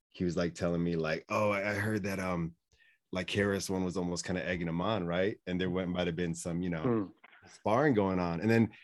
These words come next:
Speaker 1: sure enough, in, like, the first couple minutes, like, you know, Chris started giving it to him. Like, he was, like, almost saying, like, "Oh," he's like, "he's hiding or something, or he's not coming out." Like, you know, that's, that's,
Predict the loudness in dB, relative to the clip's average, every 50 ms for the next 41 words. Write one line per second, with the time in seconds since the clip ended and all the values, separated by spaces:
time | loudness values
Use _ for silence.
0 | -20 -20 _ _ _ _ _ _ _ _ _ _ 0 2 6 8 8 8 8 6
1 | 4 4 6 6 6 6 6 4 2 -2 0 2 2 2 2 2 0 0 2 4
2 | 4 4 6 6 6 6 4 4 2 0 0 2 2 0 0 -4 _ _ _ 0
3 | 2 2 4 4 2 2 2 0 -2 -6 _ _ _ _ _ _ _ _ _ -2
4 | 2 4 4 4 4 2 4 4 6 6 6 6 4 6 6 4 2 2 2 2
5 | 2 2 2 2 2 2 2 2 2 4 4 6 6 6 6 4 4 4 4 4
6 | 6 6 4 4 2 2 2 2 4 6 6 4 4 0 -2 -12 _ _ _ _
7 | -2 0 2 4 6 4 4 4 4 4 4 4 4 6 6 6 6 6 6 6
8 | 4 4 4 2 2 2 2 2 2 4 4 2 2 2 2 0 0 0 2 4
9 | 4 4 4 4 4 4 4 4 4 4 2 0 -2 -2 0 0 0 0 2 4
10 | 4 4 4 4 4 4 4 4 2 -4 -16 -18 -20 -20 -20 -20 -20 -20 -20 -10
11 | -2 2 2 2 2 0 -6 -14